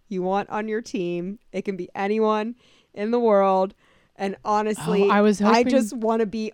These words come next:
Speaker 1: on the team that you're gonna <laughs> pick.
Speaker 2: Like,
Speaker 1: So,
Speaker 2: please.
Speaker 1: like
Speaker 2: I do have a funny story surrounding the zombie apocalypse. My husband is not only,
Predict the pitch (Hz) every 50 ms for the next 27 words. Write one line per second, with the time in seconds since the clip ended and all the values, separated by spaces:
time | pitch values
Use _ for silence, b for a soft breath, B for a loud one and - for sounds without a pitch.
0 | - - 185 208 226 240 240 233 220 233 214 - 277 220 208 208 196 - - 214
1 | 226 240 - - 311 302 - - - 277 - 622 466 440 - - - - 403 -
2 | - 196 202 196 - - 320 302 285 - 214 226 233 240 233 226 214 185 165 -
3 | - 339 - B B B B B B B B B 202 208 220 202 208 247 262 269
4 | 269 302 294 320 294 - - 247 247 247 247 220 - - 202 190 185 185 190 185
5 | - 190 185 175 175 180 185 190 196 202 196 180 180 170 170 170 180 180 - 170
6 | 151 156 165 - 196 190 214 233 - - - - - B 392 508 523 494 466 B
7 | B B B B B B B - 190 196 220 233 240 262 254 233 226 262 262 262
8 | 269 262 262 262 - - - 220 208 196 180 196 196 196 196 202 208 202 - 214
9 | 202 196 196 190 185 175 165 139